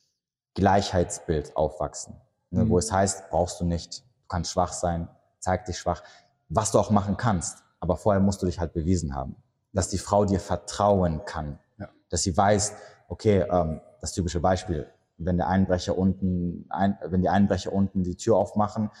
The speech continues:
Speaker 1: dass du nicht anfängst zu weinen und sagst, "Oh mein Gott, was machen wir jetzt?", sondern dass ich weiß, okay, ich kann darauf vertrauen, dass er das regelt, ne, und ich muss mir jetzt keine Gedanken drüber machen.
Speaker 2: Hm. Also ich gebe euch, äh, meine ganz klare Anleitung, was ihr heute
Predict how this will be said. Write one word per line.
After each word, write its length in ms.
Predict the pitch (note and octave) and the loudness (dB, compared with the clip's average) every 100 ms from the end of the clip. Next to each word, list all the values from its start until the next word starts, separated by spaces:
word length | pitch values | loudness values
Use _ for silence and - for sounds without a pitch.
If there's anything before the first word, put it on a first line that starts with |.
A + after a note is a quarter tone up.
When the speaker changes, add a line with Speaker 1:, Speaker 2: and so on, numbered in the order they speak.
| - _ | -20 _
Speaker 1:
dass 160 | G2 - | -8 0
du 80 | G2 | 2
nicht 200 | G2+ F2 | 2 0
anfängst 440 | F2+ F#2 F2 - | -4 -4 -6 -6
zu 140 | F#2+ | -2
weinen 360 | F2 F#2 G2 F#2+ | 2 4 4 2
und 120 | F2 | 2
sagst, 280 | E2 F2 - | 0 0 -2
"Oh 40 | |
mein 120 | F2 E2+ | -4 -2
Gott, 140 | F2+ | -4
was 80 | - | -6
machen 200 | F2 F2 | -6 -4
wir 80 | C#2+ | -6
jetzt?", 140 | C#2+ | -8
sondern 220 | E2 F2 | -4 -2
dass 80 | E2 | 0
ich 60 | D#2+ | 0
weiß, 240 | G2+ G#2+ | 0 0
okay, 320 | - B2 C#3+ - | -2 2 2 2
ich 180 | - | -10
kann 220 | - D3+ D3 | -4 0 2
darauf 180 | B2 | 2
vertrauen, 400 | B2 A2 - A#2+ | 0 -4 -2 0
dass 120 | G2+ - | 0 0
er 60 | |
das 200 | F#2+ - | -2 0
regelt, 440 | G2+ F#2+ D2+ - - _ - | 2 2 0 -8 -16 _ -4
ne, 120 | F#2+ | 0
und 120 | F#2+ | 2
ich 100 | G2 | 2
muss 160 | A#2 G#2+ | 2 2
mir 60 | |
jetzt 100 | G2 | 0
keine 200 | - G2 | 0 0
Gedanken 340 | F#2 F#2+ F2 E2 | 2 2 0 -2
drüber 220 | D#2 D2+ | -2 -4
machen. 340 | C#2+ - - - _ | -6 -10 -16 -20 _
Speaker 2:
Hm. 220 | G#2+ G2+ G2 _ _ _ _ _ _ _ _ _ _ _ _ _ _ _ | -12 -10 -10 _ _ _ _ _ _ _ _ _ _ _ _ _ _ _
Also 240 | C#3+ C#3 C#3+ | 4 8 8
ich 120 | C#3+ | 6
gebe 160 | D3+ D3 | 6 6
euch, 220 | C3+ - | 4 4
äh, 220 | B2+ A#2 | 2 6
meine 300 | C3 C#3 C#3 | 8 8 8
ganz 180 | C#3 C3+ | 6 4
klare 320 | C#3 C3 B2+ | 4 4 2
Anleitung, 640 | B2+ C#3+ C#3+ A#2+ A2+ B2+ | 6 8 8 4 2 2
was 160 | A#2 - | 2 -2
ihr 100 | A2 | -2
heute 400 | C3 C#3 C3 | -2 -2 -4